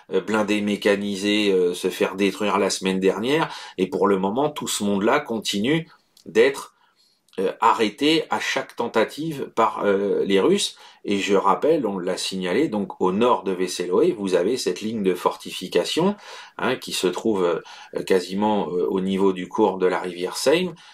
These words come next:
Les Russes continuent de pouvoir, euh, franchir cette rivière par des ponts, euh, du génie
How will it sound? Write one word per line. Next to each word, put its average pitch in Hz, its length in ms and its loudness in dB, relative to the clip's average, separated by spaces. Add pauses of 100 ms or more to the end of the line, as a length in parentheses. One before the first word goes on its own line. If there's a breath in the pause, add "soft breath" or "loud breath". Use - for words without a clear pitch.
(380 soft breath)
Les 104 140 4
Russes 107 280 -2
continuent 101 580 -6
de - 20 -20
pouvoir, 92 460 0
euh, - 540 -4 (200)
franchir - 480 -4
cette 92 220 0
rivière 98 640 -2
par 90 180 -2
des 90 220 -2
ponts, 95 360 -4
euh, 80 640 -4
du 90 160 -8
génie 113 560 0